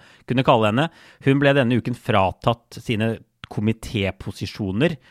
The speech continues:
så hun nå står uten noen komiteer i Kongressen. Men hun ble ikke fratatt dem av sitt eget parti, for de klarte ikke helt å bli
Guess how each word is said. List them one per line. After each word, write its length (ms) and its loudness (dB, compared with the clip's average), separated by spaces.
så 100 -4
hun 100 0
nå 80 0
står 160 -2
uten 380 0
noen 140 -2
komiteer 440 -2
i 80 -6
Kongressen. 520 -6
Men 320 4
hun 140 2
ble 80 -2
ikke 400 -4
fratatt 440 0
dem 120 2
av 220 2
sitt 160 -12
eget 240 -2
parti, 380 2
for 100 -2
de 160 2
klarte 280 2
ikke 160 0
helt 120 -2
å 60 -4
bli 100 -2